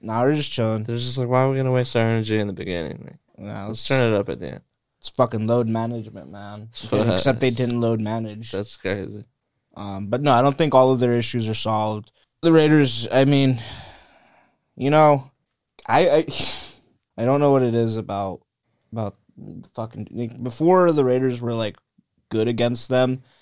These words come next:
Speaker 1: they had had, like, a fucking, like, four to five season drought where they were just getting demolished by them. So this is really not out of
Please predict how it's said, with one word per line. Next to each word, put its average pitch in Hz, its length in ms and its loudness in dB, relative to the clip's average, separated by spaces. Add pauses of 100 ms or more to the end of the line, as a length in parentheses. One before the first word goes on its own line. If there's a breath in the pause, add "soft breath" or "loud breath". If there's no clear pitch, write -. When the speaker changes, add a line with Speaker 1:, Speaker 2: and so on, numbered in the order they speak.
(360 soft breath)
Speaker 1:
they 127 100 2
had 131 80 4
had, 131 180 2
like, 120 220 -2
a 113 140 -8 (360)
fucking, 117 360 -10
like, 104 180 -16 (440)
four 131 160 4
to 123 60 0
five 113 260 0
season 117 340 -4
drought 110 320 -8
where 90 120 -14
they 98 100 -12
were 98 80 -12
just 113 160 -16
getting 110 240 -14
demolished 92 500 -18
by 65 140 -18
them. 55 300 -20
So 90 280 -8
this 117 220 -8
is 113 280 -8
really 123 280 2
not 110 320 -2
out 101 180 -6
of 107 240 -12